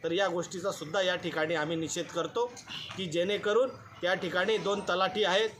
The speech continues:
एक मोहन आप्पा म्हणून नवापूर सदाचा तलाठी होता, एक, अ, नवागाव सदाचा तलाठी होता आणि हा विक्रम वळवी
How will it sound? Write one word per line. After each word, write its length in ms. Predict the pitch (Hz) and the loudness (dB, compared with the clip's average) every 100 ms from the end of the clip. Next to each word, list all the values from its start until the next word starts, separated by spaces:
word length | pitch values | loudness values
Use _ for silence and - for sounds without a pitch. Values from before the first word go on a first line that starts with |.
| - | -6
एक 180 | 175 190 | -6 -2
मोहन 320 | 185 180 185 | 0 2 4
आप्पा 280 | 175 - 202 | 2 2 2
म्हणून 300 | 190 185 214 | 2 0 2
नवापूर 340 | 185 190 190 | 2 2 2
सदाचा 420 | 202 190 170 175 190 | 0 0 2 2 0
तलाठी 420 | 185 180 180 196 | 0 0 0 0
होता, 300 | 175 175 - - - - | 0 2 0 0 -16 -6
एक, 240 | 185 196 | -4 2
अ, 500 | 208 185 - - - 160 160 156 151 147 | 4 4 0 -16 -6 -2 0 2 2 2
नवागाव 400 | 156 175 185 208 | 2 2 4 2
सदाचा 400 | 196 175 175 175 | 2 2 0 0
तलाठी 480 | 190 190 185 185 202 | -2 0 0 0 0
होता 280 | 185 175 208 | 0 2 2
आणि 140 | 208 | 2
हा 180 | 202 185 | 2 2
विक्रम 400 | 185 175 202 202 | 0 -2 -2 2
वळवी 220 | 196 214 | 2 2